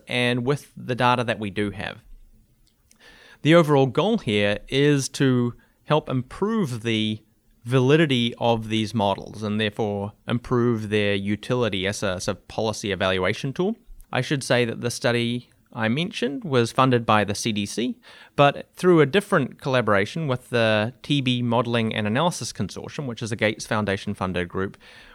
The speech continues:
we've developed guidance to try and standardize how models that are being used to support policymaking in high burden countries,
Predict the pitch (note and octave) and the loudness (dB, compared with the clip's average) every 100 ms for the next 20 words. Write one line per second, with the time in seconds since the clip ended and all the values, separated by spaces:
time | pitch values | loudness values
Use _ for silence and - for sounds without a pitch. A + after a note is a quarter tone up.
0 | - D3+ C#3 D3 D3 C#3+ C#3 - B2 C#3+ | 2 4 6 4 6 4 2 0 4 4
1 | F#3 G#3 G#3+ - C3+ - B2 A#2+ A#2+ A#2+ | 2 -2 -8 -8 -8 0 4 4 4 2
2 | B2 B2 - B2+ A#2+ A#2 A2+ A2+ A2+ - | -2 -6 -6 0 2 2 2 0 -4 -10
3 | _ _ _ - - C#3 C#3 D#3 E3+ E3+ | _ _ _ -16 -2 2 2 2 0 -2
4 | G3 F#3+ - - C3+ B2 B2 A#2+ A#2 _ | -4 -8 -8 0 2 4 2 0 -4 _
5 | _ _ C3 E3 F#3 D#3 D3 C3+ B2+ A#2+ | _ _ 2 2 2 0 2 2 2 2
6 | A#2+ C#3 C3+ - A#2+ C3+ - - D#3 F#3 | 2 2 0 -4 -4 -4 0 0 0 -2
7 | - _ _ _ - D3+ D3 E3 D#3 E3 | -6 _ _ _ 0 0 0 -2 -2 -2
8 | F#3+ C#3 B2+ B2 A#2+ A2+ A2 G#2+ - G3+ | -4 0 2 2 4 0 0 -8 -4 -4
9 | - - | -4 -8